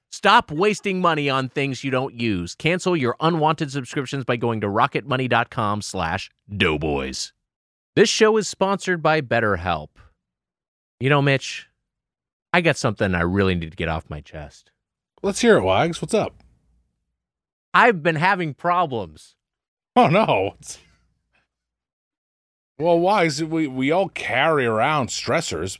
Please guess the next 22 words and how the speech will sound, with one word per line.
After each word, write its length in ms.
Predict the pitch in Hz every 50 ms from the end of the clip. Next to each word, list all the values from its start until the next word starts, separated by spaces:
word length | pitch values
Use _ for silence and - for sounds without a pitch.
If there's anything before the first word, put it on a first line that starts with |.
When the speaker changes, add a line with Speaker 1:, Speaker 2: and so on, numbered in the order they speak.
| - -
Speaker 2:
big 260 | 98 110 143 147 123
and 300 | 110 113 151 185 202 -
small. 460 | - - 76 67 65 65 64 67 - -
Speaker 1:
It's 160 | 95 98 -
true, 220 | - - 139 120 113
and 100 | 107 107
when 80 | 110
we 60 | 113 107
keep 200 | - - 156 -
them 120 | 123 101
bottled 340 | 92 113 127 120 104 101 110
up, 260 | 123 123 95 - - - _ _ _ -
it 80 | 107
can 80 | 120 143
start 200 | 127 160 165 160
to 80 | - 165
affect 300 | 143 - 160 160 - 165
us 140 | 147 -
negatively, 480 | - 170 190 175 156 117 104 107 101 - _ _ _ _
like 220 | - 143 185 180 -
my 260 | 156 156 160 190 180
problems. 800 | - - - 175 185 175 139 117 95 87 80 80 78 - - _